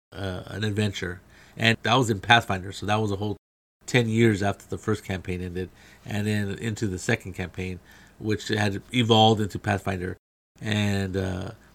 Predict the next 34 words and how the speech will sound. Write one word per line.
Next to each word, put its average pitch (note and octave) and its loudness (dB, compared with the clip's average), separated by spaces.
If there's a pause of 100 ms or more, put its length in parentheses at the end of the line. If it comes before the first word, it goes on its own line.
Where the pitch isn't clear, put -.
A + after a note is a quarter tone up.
(500)
and D3 10
he F3 12
ran F#3 12
a F#3+ 8
good E3+ 6
game. A#3 6
I A#2+ 8
really C#3+ 8
liked G3+ 4
it. C3 -10 (100)
It G#2+ 0
was A#2 2
really C3+ 6
interesting. G#2 -6 (140)
And A#2+ -2
that's C#3 8
the - 2
one C3+ 6
where, A2+ 6
if G2 0
you G#2 0
listen G#2+ -2
to G2 -4
the - -12
previous B2 2
podcast, F#2+ -4 (380)
we G#2+ 0
were G#2 2
chasing G#2 4
a F#2 0
dragon G2 2
into F#2 -4
a F2+ -4
cavern. F#2 2